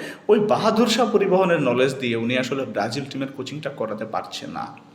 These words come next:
এখন আমি ব্রাজিল টিমটাকে কেন উড়োজাহাজের সাথে তুলনা করছি? এটা করতেই পারি,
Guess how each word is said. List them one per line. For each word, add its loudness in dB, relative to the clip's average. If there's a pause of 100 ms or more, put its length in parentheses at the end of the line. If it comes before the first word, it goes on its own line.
(400)
এখন 2
আমি 2
ব্রাজিল 4
টিমটাকে 2
কেন 2
উড়োজাহাজের 4
সাথে 0
তুলনা 2
করছি? -4 (1040)
এটা 0
করতেই 2
পারি, 2